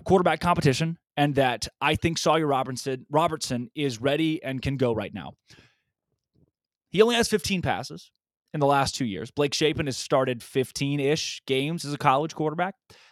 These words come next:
Blake Shapen has started a Big twelve championship game. He's got experience.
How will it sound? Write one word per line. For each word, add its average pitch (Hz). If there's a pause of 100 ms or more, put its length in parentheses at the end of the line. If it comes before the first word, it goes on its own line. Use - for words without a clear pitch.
(120)
Blake 170
Shapen 170
has 135
started 170
a 156
Big 156
twelve 139
championship 139
game. 131
He's 117
got 139
experience. 143